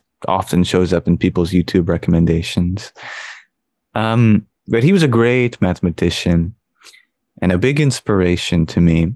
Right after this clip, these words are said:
And he would love to pick little stupid problems. You know, he was a theoretical mathematician who could solve problems in higher dimensions and visualize objects existing in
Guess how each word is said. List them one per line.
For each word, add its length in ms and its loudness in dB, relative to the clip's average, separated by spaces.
And 160 0
he 220 4
would 240 2
love 460 0
to 120 -2
pick 440 -4
little 400 2
stupid 640 2
problems. 880 -2
You 80 4
know, 180 2
he 140 4
was 400 2
a 80 0
theoretical 760 2
mathematician 920 2
who 160 0
could 320 0
solve 520 0
problems 800 0
in 100 2
higher 400 0
dimensions 960 2
and 180 0
visualize 960 0
objects 760 -2
existing 720 -2
in 260 -4